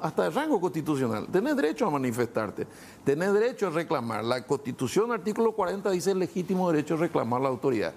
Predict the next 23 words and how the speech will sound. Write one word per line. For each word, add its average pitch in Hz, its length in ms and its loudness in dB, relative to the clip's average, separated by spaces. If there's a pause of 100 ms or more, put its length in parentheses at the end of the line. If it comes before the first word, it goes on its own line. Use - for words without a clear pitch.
(340)
Pero 160 200 2
nosotros, 214 680 0
yo, 202 260 2
la 170 140 -2
ciudadanía, 160 600 0
tiene 190 180 2
derecho 214 420 2
a - 20 0
transitar, 160 580 -2 (220)
tiene 160 220 2
derecho 185 240 0
al 170 80 -6
trabajo, 160 480 -2 (260)
tiene 160 180 4
derecho 156 220 0
a 156 60 2
la 139 100 0
salud, 127 380 0 (200)
tiene 185 220 2
derecho 190 360 0
a - 20 -2
la 180 100 0
vida. 190 380 2